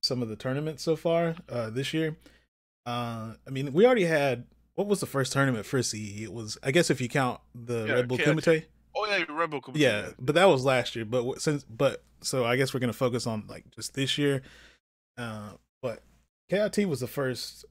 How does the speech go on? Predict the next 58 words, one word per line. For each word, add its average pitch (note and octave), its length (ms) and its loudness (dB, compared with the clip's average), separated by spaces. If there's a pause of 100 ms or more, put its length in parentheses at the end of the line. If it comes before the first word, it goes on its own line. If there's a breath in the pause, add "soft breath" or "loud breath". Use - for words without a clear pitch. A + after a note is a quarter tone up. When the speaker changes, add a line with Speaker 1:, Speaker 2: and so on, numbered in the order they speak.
Speaker 1:
uh, G#2 340 -10
North B2+ 320 -4
American, G#2+ 720 -4 (360)
uh, G#2+ 220 -8
C A#2 300 -4
E - 20 -8
tournament, G2 440 -14 (140)
or G#2+ 100 -10
I F#2+ 60 -8
guess A2 140 -8
season G#2 240 -8
five G2 240 -12
tournament. G2+ 340 -16 (100)
I, D#3+ 220 -2
I G3+ 60 6
need C4 180 2 (140)
to, - 60 -14
see, F3+ 160 -2
that's F#3+ 180 0
the D3 60 -8
thing, C3+ 140 2
I'm A2 100 -6
messing D#3+ 220 2
myself B2+ 340 0
up. A2+ 140 -4
I C#3 40 4
wanna F#3+ 180 4
say F#3 180 2
C - 200 -2
E, B2+ 220 -4
but, A2+ 200 -4
like, G#2+ 240 -10 (640 soft breath)
C F3 280 4
E - 40 2
really C#3 300 2
isn't B2 220 0
out A2 220 -8
yet. A2+ 360 -10
C C3 220 -6
E - 20 -6
comes A#2+ 300 -2
out A2+ 220 -4
in, G#2 180 -16
uh, - 280 -16 (400)
yeah, - 80 -12
February A2+ 340 -6
fourteenth, A2+ 400 -10
so C3+ 100 -8
we'll D3+ 120 0
just E3+ 120 -6
call C#3+ 220 4
it, - 100 -8 (540 loud breath)
call G#2+ 160 0
it G2+ 60 -8
season A2+ 300 -4
Speaker 2:
Season - 60 -16
Speaker 1:
five. G#2 260 -6
Speaker 2:
five. D#2+ 220 -12